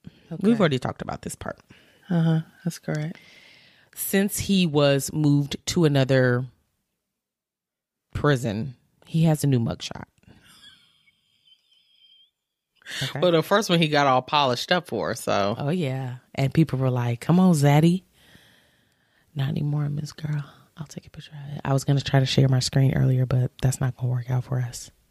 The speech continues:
Speaker 2: Don't worry, I got you. Bitch.
Speaker 1: What the
Speaker 2: He
Speaker 1: fuck
Speaker 2: look
Speaker 1: am
Speaker 2: like
Speaker 1: I
Speaker 2: Lil
Speaker 1: looking
Speaker 2: Scrappy.
Speaker 1: at?
Speaker 2: He look like Lil Scrappy. Does he not?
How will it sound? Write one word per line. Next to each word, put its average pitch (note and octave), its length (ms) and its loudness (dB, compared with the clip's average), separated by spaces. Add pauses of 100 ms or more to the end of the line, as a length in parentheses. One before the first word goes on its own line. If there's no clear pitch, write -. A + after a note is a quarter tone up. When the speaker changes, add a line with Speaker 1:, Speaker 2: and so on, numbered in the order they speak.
(880)
Speaker 2:
Don't G3+ 80 -4
worry, D#3 160 -2
I E3+ 80 -4
got D3+ 240 -4
you. D3 80 -6 (4000)
Bitch. C3+ 180 -18 (1120)
Speaker 1:
What B3+ 260 0
the D3 120 0
Speaker 2:
He G3+ 140 -8
Speaker 1:
fuck C4+ 180 0
Speaker 2:
look - 20 -2
Speaker 1:
am E4+ 80 2
Speaker 2:
like - 60 2
Speaker 1:
I - 20 2
Speaker 2:
Lil E4+ 100 0
Speaker 1:
looking G#4 160 -2
Speaker 2:
Scrappy. B2+ 420 2
Speaker 1:
at? - 60 -14 (480)
Speaker 2:
He G#3+ 120 2
look D3 140 2
like A#2+ 160 2
Lil B2+ 140 2
Scrappy. - 460 -4 (1600)
Does C#3 160 -2
he B2 100 -2
not? A#2 320 -2